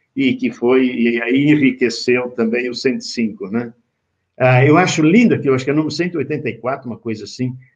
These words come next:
por aí que fala, ah, qual é a espiritualidade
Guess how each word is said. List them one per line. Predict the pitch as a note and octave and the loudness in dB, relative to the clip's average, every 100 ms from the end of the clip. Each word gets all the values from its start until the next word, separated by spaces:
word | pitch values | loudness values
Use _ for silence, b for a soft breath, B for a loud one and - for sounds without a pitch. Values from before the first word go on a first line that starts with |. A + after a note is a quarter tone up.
| _ _ | _ _
por | A2+ | -2
aí | A#2+ | -2
que | |
fala, | - C3 D3 D3 C#3+ C#3 | -2 0 2 2 0 -4
ah, | |
qual | C3 F3+ G3+ G3 | -2 0 0 2
é | E3 F3 | 0 2
a | E3 | 2
espiritualidade | D#3+ D#3 - - C4 B3 - E3+ D#3+ B2+ G#2+ D3+ A3 A#3 - A#3 A3+ A3 | 0 -2 -10 0 0 0 -6 -2 0 -2 0 0 2 0 -2 0 0 -2